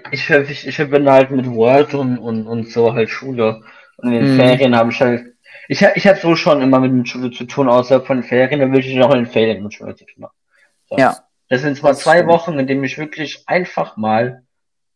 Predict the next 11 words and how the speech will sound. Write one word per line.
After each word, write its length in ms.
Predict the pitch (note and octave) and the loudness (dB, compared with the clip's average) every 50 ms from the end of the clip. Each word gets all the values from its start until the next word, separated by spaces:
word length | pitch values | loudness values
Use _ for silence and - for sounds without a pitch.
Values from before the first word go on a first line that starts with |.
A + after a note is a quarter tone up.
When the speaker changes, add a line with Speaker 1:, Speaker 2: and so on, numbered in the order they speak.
| _ _ | _ _
Speaker 1:
relaxen 440 | - F3+ F3+ C#4 - - - - - | -2 0 0 0 0 -2 -12 -18 -18
kann. 140 | - - - _ _ _ _ _ _ _ _ _ _ _ _ _ _ _ _ _ | -18 -20 -20 _ _ _ _ _ _ _ _ _ _ _ _ _ _ _ _ _
Speaker 2:
Mhm. 540 | F3+ F#3 E3 B2 A#2+ B2+ E3+ A3+ - _ _ _ _ _ _ _ _ _ _ _ _ _ _ _ _ _ _ _ _ _ _ _ _ _ _ _ _ _ _ _ _ _ _ _ | -2 0 2 2 0 0 -2 -4 -6 _ _ _ _ _ _ _ _ _ _ _ _ _ _ _ _ _ _ _ _ _ _ _ _ _ _ _ _ _ _ _ _ _ _ _
Tja. 340 | - - F#3 C3 A#2+ C#3+ - _ - - - - - _ _ _ _ _ _ _ _ _ _ _ _ _ _ _ | -2 0 0 0 0 -2 -10 _ -20 -20 -20 -20 -20 _ _ _ _ _ _ _ _ _ _ _ _ _ _ _
So, 480 | C3 B2+ A#2 A#2 D3+ E3 E3+ D3+ C3 | -8 -8 -2 0 2 4 4 4 4
und 400 | A2+ - - F3+ G3+ G#3 - - _ - | 2 2 2 0 0 0 -2 -8 _ -10
wir 260 | - C#3+ C3+ D3 D#3+ | -10 -8 -4 -4 -2
nehmen 280 | D3+ C#3 C3+ C3+ C3+ C3 | -2 0 0 0 0 -2
jetzt 180 | C3 C3 - | -4 -4 -4
schon 240 | - - C3 B2+ B2 | -6 -4 -4 -4 0
seit 380 | A#2 B2 A#2 A#2 A2 A#2 - | 0 0 0 0 -2 -4 -6